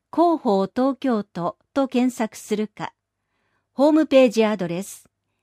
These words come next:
エイチティーティーピーエスコロンスラッシュスラッシュダブリュダブリュダブリュドット広報、ケーオーエイチオー、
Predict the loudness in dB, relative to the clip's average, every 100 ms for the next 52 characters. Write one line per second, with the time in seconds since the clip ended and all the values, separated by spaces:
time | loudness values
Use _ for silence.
0 | _ _ _ _ _ 0 2 -2 0 0
1 | 2 0 0 0 4 2 0 -6 -12 _
2 | _ _ 0 2 0 0 0 0 -2 -6
3 | -4 -8 -8 -8 -10 -12 -12 _ _ _
4 | _ _ 0 0 2 2 2 2 2 2
5 | 2 2 0 -2 -6 _ _ -6 -6 _
6 | _ _ _ _ _ _ 2 2 2 -4
7 | -4 -4 -10 _ _ _ _ _ 2 4
8 | 4 4 2 0 0 0 -2 -4 -4 -4
9 | -4 -4 -6